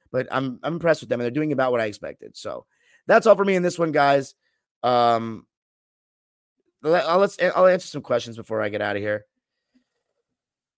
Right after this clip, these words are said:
Let's see what's going on. Scam, he says, "Good morning from Japan." K B Magic, what's up? "Wolves don't have any other reliable scorers in the playoffs outside of Ant. Cat doesn't fool me." Okay.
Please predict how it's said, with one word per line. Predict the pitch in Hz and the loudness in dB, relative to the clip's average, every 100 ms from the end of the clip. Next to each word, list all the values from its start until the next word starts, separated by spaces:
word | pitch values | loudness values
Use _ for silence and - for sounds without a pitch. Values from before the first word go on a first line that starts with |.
| _ | _
Let's | - 165 - | 0 0 0
see | 143 156 143 131 123 120 | -2 0 2 2 0 -2
what's | 131 131 | -2 -2
going | - 131 127 | 0 0 2
on. | 123 | 0
Scam, | 117 - 127 131 | -2 -4 0 0
he | 123 | -2
says, | 117 | -6
"Good | 117 123 | -8 -4
morning | 120 120 | -4 -4
from | 120 113 | -6 -10
Japan." | 110 113 123 120 120 120 120 _ _ _ - | -10 -6 -4 0 0 -2 -6 _ _ _ -10
K | 127 | -6
B | 120 | -4
Magic, | 113 113 110 110 | -4 -4 -4 -8
what's | 101 - | -10 -2
up? | 120 117 - _ _ _ _ _ - | 0 0 -4 _ _ _ _ _ -10
"Wolves | 131 151 156 | 0 2 2
don't | 165 156 | 2 0
have | 156 | 0
any | 135 147 | 0 0
other | 143 139 | 0 0
reliable | 131 127 135 131 | -2 -2 -2 -4
scorers | - 127 | -2 -4
in | 123 | -4
the | 113 | -6
playoffs | 127 120 | -4 -4
outside | 117 131 113 | -4 -4 -6
of | |
Ant. | - 117 107 _ | -4 -6 -6 _
Cat | 123 110 | -6 -6
doesn't | 113 104 | -8 -12
fool | - 127 113 | -10 -8 -6
me." | 95 104 _ 113 | -10 -16 _ -14
Okay. | 113 98 | -10 -10